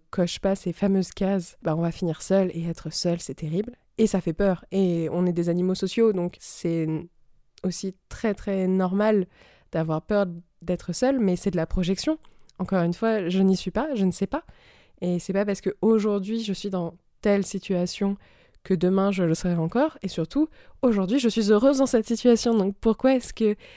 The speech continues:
l'imaginer plus tard à terme, ça me fait peur ? Pourquoi est-ce que ça en deviendrait menaçant ? Et pour finir un petit peu sur, euh, les aspects que j'ai pu identifier là, le troisième point, c'est l'impression,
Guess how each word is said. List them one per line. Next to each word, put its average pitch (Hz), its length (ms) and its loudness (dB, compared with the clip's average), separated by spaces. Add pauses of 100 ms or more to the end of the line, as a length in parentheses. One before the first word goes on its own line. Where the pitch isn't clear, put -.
(220)
l'imaginer 220 800 2
plus 214 220 -12
tard 220 380 -2
à 202 100 -2
terme, 254 420 -2
ça - 180 -4
me 180 60 0
fait 202 180 -4
peur ? - 500 -4
Pourquoi 233 340 -2
est-ce - 180 -4
que 180 300 -2 (380)
ça 185 260 -2
en 180 100 2
deviendrait 190 480 0
menaçant ? 208 580 2 (480)
Et 240 300 6 (180)
pour 214 160 0
finir 233 320 4
un 214 100 4
petit 208 160 -8
peu 233 160 8
sur, 202 340 0
euh, 170 300 0
les 185 240 -2
aspects 196 280 0
que 202 120 -6
j'ai 196 120 -2
pu - 180 -14
identifier 190 560 -2
là, 220 260 0 (160)
le 190 160 2
troisième 196 540 0
point, 240 420 -6 (420)
c'est 254 600 0
l'impression, 208 960 -2